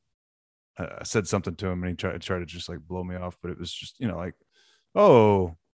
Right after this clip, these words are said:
tables turned a little bit." And instead of, instead of getting that, instead of getting the kid in who's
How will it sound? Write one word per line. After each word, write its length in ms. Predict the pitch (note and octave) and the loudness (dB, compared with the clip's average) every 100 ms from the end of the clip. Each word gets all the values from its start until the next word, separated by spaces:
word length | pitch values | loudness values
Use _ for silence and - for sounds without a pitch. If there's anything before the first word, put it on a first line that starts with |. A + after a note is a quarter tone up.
| _ | _
tables 300 | - F3+ D3 | 0 4 4
turned 180 | - C3 | 6 6
a 40 | A2+ | 6
little 160 | A2+ | 4
bit." 280 | G2 A#2 A2+ | 6 6 6
And 100 | G#2 | 4
instead 280 | A2 C3 A#2 | 2 6 6
of, 140 | C#3 | 6
instead 280 | G#2+ - D3+ | 2 6 8
of 120 | A#2+ | 8
getting 320 | A#2+ C#3+ C3 A#2+ | 8 8 8 10
that, 220 | A2+ - - - _ - | 8 6 -2 -20 _ 0
instead 180 | E3+ | 4
of 80 | D3+ | 6
getting 220 | D3 D3 C3 | 8 10 8
the 60 | |
kid 200 | - D3+ | 8 8
in 220 | C#3 C3+ | 10 10
who's 400 | B2 A#2 G#2+ - | 10 8 6 2